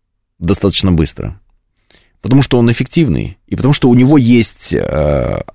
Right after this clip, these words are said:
фундамент, и школа, в том числе, которая нацелена на то, чтобы быть эффективным. Культура есть.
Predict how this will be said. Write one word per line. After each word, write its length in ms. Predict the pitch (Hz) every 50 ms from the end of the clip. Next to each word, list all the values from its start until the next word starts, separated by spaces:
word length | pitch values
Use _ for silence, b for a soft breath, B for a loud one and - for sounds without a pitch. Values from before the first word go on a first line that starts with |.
| _ _ _ _
фундамент, 560 | - 147 151 143 147 113 85 69 55 - -
и 200 | - - 98 110
школа, 500 | 127 - - - 202 196 175 - - - _ _ _ b b b b b b b b b b b
в 80 | _ -
том 160 | - 95 85
числе, 420 | - - - - 73 65 67 - - _ _ _ _ _ _ _ _ _ _ _ _ _ _ _ _ _ _ _
которая 400 | - 120 - - 131 120 107 98
нацелена 460 | 98 107 104 - - 107 92 95 92
на 140 | 90 90 90
то, 180 | 87 - 185 226
чтобы 360 | - - - 135 160 160 156
быть 260 | 156 120 123 143 -
эффективным. 600 | - - - - - - 117 127 131 123 120 117 - _ _ _ B B B B B B B B B
Культура 460 | _ - 131 120 - 110 110 120 120 107
есть. 400 | 98 90 85 - - - _